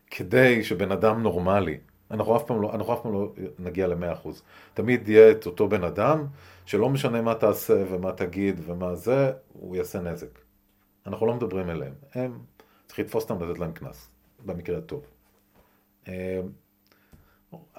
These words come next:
תשעים ותשע אחוז מהאנשים, אה, בדרך כלל עושים נזק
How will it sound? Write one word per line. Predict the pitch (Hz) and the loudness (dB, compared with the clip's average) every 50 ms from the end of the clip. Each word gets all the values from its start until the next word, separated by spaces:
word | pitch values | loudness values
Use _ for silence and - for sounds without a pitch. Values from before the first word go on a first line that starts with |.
| - 147 - - - - - | -16 -16 -16 -16 -20 -20 -18
תשעים | - - - 175 170 | -12 -6 -4 0 2
ותשע | 156 151 156 147 147 135 | 4 6 6 6 6 6
אחוז | 120 - 135 123 | 4 4 2 2
מהאנשים, | 123 123 110 104 98 95 - - 165 170 170 165 151 147 - - _ _ _ - - | 2 0 0 0 -2 -4 -4 -2 -2 0 0 -2 -4 -8 -12 -20 _ _ _ -12 -10
אה, | 110 107 104 104 104 104 104 101 101 101 98 98 95 92 - - _ _ _ - | -8 -6 -4 -4 -4 -4 -2 -2 -2 -2 -4 -4 -6 -8 -10 -16 _ _ _ -6
בדרך | 113 113 135 135 | -2 -2 0 0
כלל | 131 110 | 0 -2
עושים | 95 - - 113 107 110 123 | -2 -2 -6 -6 -4 -4 -4
נזק | 127 127 147 147 143 - | 0 2 2 2 2 -2